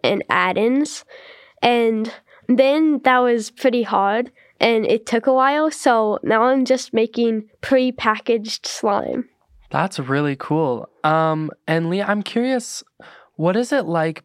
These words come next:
Speaker 2: being a mentor to, um, such a young entrepreneur?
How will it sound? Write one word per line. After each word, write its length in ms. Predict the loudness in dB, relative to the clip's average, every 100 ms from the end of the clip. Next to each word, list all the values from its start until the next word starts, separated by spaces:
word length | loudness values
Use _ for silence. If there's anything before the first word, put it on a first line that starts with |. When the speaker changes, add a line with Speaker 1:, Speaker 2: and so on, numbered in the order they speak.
| _
Speaker 2:
being 360 | -4 -2 -2 -4
a 120 | -4
mentor 760 | -4 -4 -6 -8 -6 -6 -6 -10
to, 560 | -10 -4 -2 -2 -4 -8 -16 _ _ _ _ _ -4
um, 460 | -2 -4 -8 -14 -12
such 300 | -6 -4 -4
a 60 |
young 300 | -2 -2 -2
entrepreneur? 800 | -4 -6 -8 -8 -6 -6 -8 -12